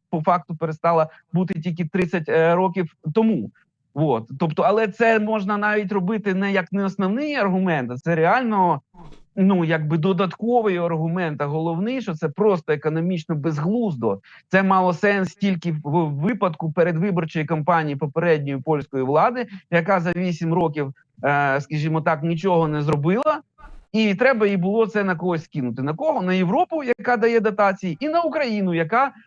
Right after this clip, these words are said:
е, може поставити дешеве зерно. Тобто, вдумайтеся, Україна звинувачена в інфляції, тобто в збільшенні цін, і одночасно в тому, що вона поставляє, е, дешеве зерно. Це ж одне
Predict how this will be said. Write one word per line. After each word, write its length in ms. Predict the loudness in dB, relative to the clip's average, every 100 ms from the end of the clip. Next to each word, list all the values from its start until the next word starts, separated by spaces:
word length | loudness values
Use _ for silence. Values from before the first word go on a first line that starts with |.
| -6 0
е, 100 | 0
може 260 | 2 0
поставити 500 | -2 0 2 2 0
дешеве 360 | -6 -4 -4 -2
зерно. 260 | -4 -4
Тобто, 200 | -6 -6
вдумайтеся, 640 | -2 0 0 -2 -4 -4 -6 -8
Україна 500 | -2 2 2 2 0
звинувачена 760 | 0 2 4 2 2 -2 0
в 140 | 0 0
інфляції, 720 | 2 2 2 0 -6 -8 -10 _ _ _
тобто 220 | -2 0
в 40 | -2
збільшенні 580 | 0 -2 -2 0 0
цін, 340 | -2 -2 -4 -6 _ _ _
і 80 | 4
одночасно 520 | 4 4 2 2 0
в 40 | -2
тому, 240 | 0 0
що 140 | 0 0
вона 200 | 0 0
поставляє, 680 | -2 0 2 4 4 2 -4 -20 -10 -2 2
е, 560 | 2 2 2 2 0
дешеве 340 | 0 2 2 2
зерно. 340 | 2 0 -2
Це 140 | -2
ж 120 | -6 -4
одне 380 | -4 0 0